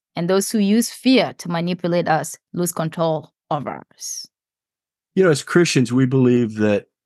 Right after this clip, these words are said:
Speaker 2: you overcome that fear through providence, and that's living in the confidence that, you know, God has our lives in his hand and that he's in control of the universe, which is a, another way to look at it as well.
Speaker 1: Great point.
Speaker 2: All right.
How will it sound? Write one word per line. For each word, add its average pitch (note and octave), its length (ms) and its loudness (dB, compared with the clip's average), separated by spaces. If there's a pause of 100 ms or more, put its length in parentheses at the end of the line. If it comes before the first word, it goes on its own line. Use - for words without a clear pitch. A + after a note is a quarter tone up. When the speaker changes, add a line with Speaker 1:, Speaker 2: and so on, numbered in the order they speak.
(260)
Speaker 2:
you A#2+ 180 2
overcome A2+ 520 0
that G2+ 220 -2
fear G2+ 680 0
through G2 240 -4
providence, F#2 640 -2
and G2 100 -2
that's G2+ 260 -2
living A2 420 2
in G2+ 100 2
the F#2 100 -4
confidence G2+ 720 -6
that, F#2 220 -8 (580)
you A#2 80 0
know, G2+ 80 2
God G2+ 380 2
has G2+ 200 0
our F#2+ 100 0
lives F#2+ 360 2
in F#2 80 0
his F2 160 -2
hand G2 320 2
and F2+ 160 -2
that F2 140 -2
he's F#2 220 -2
in F2 280 -2
control F#2+ 520 -2
of F2+ 40 -2
the F2+ 60 -2
universe, F2+ 600 -4 (460)
which C3 200 4
is A2 140 4
a, G2+ 100 4 (140)
another A#2+ 360 4
way F#2 140 0
to F2+ 80 -2
look F2 220 -4
at F#2 100 -6
it G2+ 100 -6
as G2 200 -12
well. G2 320 -8
Speaker 1:
Great F3 200 -6
point. F3 240 -6 (880)
Speaker 2:
All F#3+ 100 2
right. F3 260 4